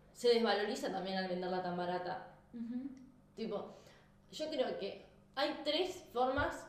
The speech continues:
Speaker 1: que se puede mejorar. O sea, desde cada uno desde su, su propia accionar, ponele. Primero, haciendo lo que hace Lu,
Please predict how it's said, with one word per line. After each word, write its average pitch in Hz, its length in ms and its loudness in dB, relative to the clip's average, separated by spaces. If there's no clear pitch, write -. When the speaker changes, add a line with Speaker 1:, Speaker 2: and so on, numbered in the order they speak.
Speaker 1:
que 226 100 -2
se 214 120 0
puede 233 260 4
mejorar. 208 680 0
O 180 60 -8
sea, 185 180 2
desde 196 500 -2
cada 226 320 8
uno 247 180 4
desde 196 240 0
su, 180 140 -2
su - 340 -6
propia 214 520 0
accionar, 185 560 -2
ponele. 170 480 -4
Primero, 247 460 6
haciendo 262 320 4
lo 254 100 6
que 254 60 4
hace 254 180 4
Lu, 302 340 2